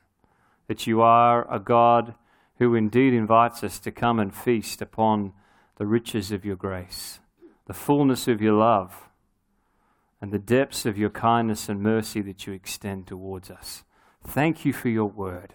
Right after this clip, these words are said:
Thank you for the gift that it is to us. It leads, it directs, it convicts,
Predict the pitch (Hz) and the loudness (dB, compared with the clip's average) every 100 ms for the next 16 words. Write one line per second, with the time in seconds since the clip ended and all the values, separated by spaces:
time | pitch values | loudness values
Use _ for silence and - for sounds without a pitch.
0 | - 127 135 135 - 110 101 113 127 - | -4 -2 0 -4 -2 -4 -2 0 0 0
1 | 117 107 107 113 113 - 113 113 110 - | 0 0 0 -2 -4 -2 0 2 0 -4
2 | - 95 110 123 120 120 117 95 95 101 | -14 -2 2 4 2 0 -6 -14 -4 0
3 | 110 120 120 - - 92 _ _ - _ | 2 0 -4 -14 -14 -16 _ _ -20 _
4 | - 117 101 101 127 135 - - - | -4 -2 -2 2 0 0 -8 -8 -8